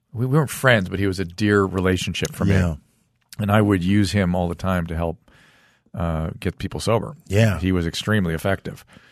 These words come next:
Speaker 1: And he was a-, always being of service to people all the time.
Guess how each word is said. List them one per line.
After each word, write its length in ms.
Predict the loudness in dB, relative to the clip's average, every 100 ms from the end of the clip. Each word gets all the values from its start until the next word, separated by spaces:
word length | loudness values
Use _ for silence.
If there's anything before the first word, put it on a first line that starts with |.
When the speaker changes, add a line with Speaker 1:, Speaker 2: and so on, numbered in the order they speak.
| _ _ _
Speaker 1:
And 400 | 0 2 2 -2 -8
he 800 | -18 -2 2 4 6 4 4 0
was 320 | 0 0 0 -2 -12
a-, 60 | -14 _ 2
always 460 | 6 6 6 4
being 260 | 2 0 0
of 80 | -4
service 400 | -4 -4 -4 -8
to 80 | -10
people 280 | -10 -10 -8
all 140 | -4
the 60 | -4
time. 340 | -4 -6 -6